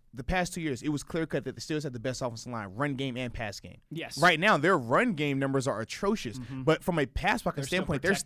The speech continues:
Speaker 1: still the
Speaker 2: really well.
Speaker 1: best, either
Speaker 2: Yeah.
Speaker 1: one, two in the league right now.
Speaker 2: It's a lot of, lot of moving parts.
Speaker 1: Oh, yeah.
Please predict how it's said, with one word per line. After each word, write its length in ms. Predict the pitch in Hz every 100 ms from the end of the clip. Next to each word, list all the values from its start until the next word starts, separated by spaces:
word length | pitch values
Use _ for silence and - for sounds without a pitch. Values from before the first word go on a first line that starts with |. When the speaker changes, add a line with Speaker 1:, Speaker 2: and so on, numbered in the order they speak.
| 214
Speaker 1:
still 80 |
the 100 | 170
Speaker 2:
really 160 | 127 123
well. 120 | 120
Speaker 1:
best, 320 | 175 180 - 95
either 240 | 143 175 147
Speaker 2:
Yeah. 40 |
Speaker 1:
one, 320 | 117 180 190
two 240 | 175 220 190
in 60 |
the 80 | 160
league 220 | 214 254
right 180 | 139 113
now. 200 | 104 - _ _ _ _ _ _ _ _ _ _ - _ _ - _ _ -
Speaker 2:
It's 180 | 120 123
a 40 |
lot 260 | 135 156 180
of, 140 | 185
lot 200 | 165 202
of 40 | 233
moving 300 | 247 240 233
parts. 440 | 254 226 - - -
Speaker 1:
Oh, 120 | 180
yeah. 240 | 165 101